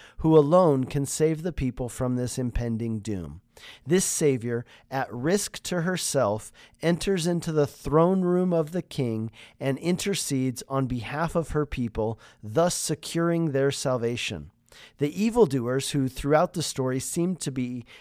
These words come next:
acting unencumbered, they now receive the pronouncement of judgment from the king. Furthermore, we see how the evil Haman desired to be treated as royalty, even though he was not.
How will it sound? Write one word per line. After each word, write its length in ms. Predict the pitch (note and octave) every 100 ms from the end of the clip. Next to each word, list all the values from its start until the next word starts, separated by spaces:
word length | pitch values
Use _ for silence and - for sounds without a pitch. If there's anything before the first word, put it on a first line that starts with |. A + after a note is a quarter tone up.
| -
acting 540 | A#2+ D3 - D#3 C3+ B2
unencumbered, 880 | D3+ E3+ E3+ C3+ D#3 D3+ A2+ G#2 B2+ _ _ - _
they 220 | G#2 D#3 F#3
now 240 | F3 E3
receive 540 | C#3 C#3 - E3 D3+
the 80 | B2+
pronouncement 760 | - C3+ B2 C#3+ D#3 - E3+ -
of 160 | A#2+
judgment 580 | G#2 B2 A2+ G#2 G2+ -
from 300 | - C#3 B2+
the 120 | A#2+
king. 400 | - A#2 D#2 D2 _ - - -
Furthermore, 540 | - G3+ G#3+ E3 C#3
we 140 | C3 C#3
see 280 | - D#3 C#3+
how 180 | D3
the 200 | C3 C3 C3+
evil 320 | E3 E3 E3
Haman 640 | C3 - E3+ F#3+ C#3+ A#2+ A#2+ - - -
desired 440 | C3 C#3+ D#3+ D#3
to 80 | D3+
be 120 | D#3
treated 380 | - D3 C3+ B2+
as 300 | G#2 A2+ G#2
royalty, 680 | B2+ E3+ F#3 C#3 A#2+ A2+ A2+ - -
even 300 | E3+ D#3+ D3
though 140 | C#3+
he 140 | A#2+
was 240 | A#2+ A2 G2
not. 500 | C#3 C#3+ - -